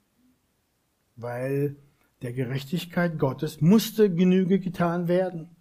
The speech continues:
Er ist nämlich kein alter Opa, der das Auge zudrückt und drei gerade sein lässt,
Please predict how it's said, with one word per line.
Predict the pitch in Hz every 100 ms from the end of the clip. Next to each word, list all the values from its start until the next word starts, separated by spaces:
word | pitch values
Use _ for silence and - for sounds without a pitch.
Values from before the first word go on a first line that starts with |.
| _ - -
Er | 156
ist | 165
nämlich | 185 180 180 -
kein | 180 190 196
alter | 214 208 208
Opa, | 196 190 165
der | 156
das | 156 147 -
Auge | 185 233
zudrückt | 240 - 214 156 165 - 156
und | 151 147 -
drei | 143 156 190 202
gerade | 165 165 202 190
sein | 143 131 113
lässt, | 107 - - -